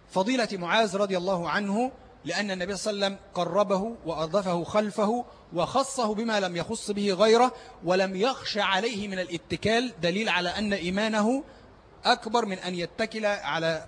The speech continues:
رحمة الله عز وجل، عظم شأن هذه المسألة وهي فضيلة التوحيد لتخصيص النبي صلى الله عليه وسلم بها معاذ، وكما يعني بين في الحديث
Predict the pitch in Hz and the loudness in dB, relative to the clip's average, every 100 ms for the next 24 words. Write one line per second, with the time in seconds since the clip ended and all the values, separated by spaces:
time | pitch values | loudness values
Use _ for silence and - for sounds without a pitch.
0 | - 202 - 160 170 175 165 180 165 156 | -2 0 0 -6 -4 -4 -2 -4 -4 -2
1 | 208 208 - - - - 165 208 196 175 | -2 -4 -12 -20 -20 -6 -2 0 -2 -4
2 | 196 170 170 156 190 180 165 151 143 - | -4 -4 -4 -4 -2 -4 -6 -6 -10 -4
3 | 196 196 196 - - - - - - 147 | 0 0 -2 -14 -20 -20 -20 -14 -6 -2
4 | 190 175 156 196 190 180 - 165 - 135 | 0 -2 -2 -2 -2 -4 -6 -10 -8 -10
5 | 262 185 156 117 - - - - - 151 | -8 -8 -10 -14 -20 -20 -20 -20 -14 -8
6 | 151 - 220 - 180 160 196 175 156 156 | -8 -6 -8 -8 -8 -8 -8 -6 -6 -6
7 | 190 180 160 180 156 151 135 151 202 196 | -6 -6 -6 -4 -2 -4 -4 0 0 0
8 | 165 - - - - 147 196 196 165 147 | -6 -20 -20 -20 -10 -6 -2 -2 -4 -6
9 | - - - - - - - - 135 123 | -14 -20 -20 -20 -20 -20 -20 -12 -10 -8
10 | 127 139 139 - 156 208 185 156 139 160 | -8 -10 -12 -14 -10 -8 -8 -12 -12 -10
11 | 185 220 | -8 -10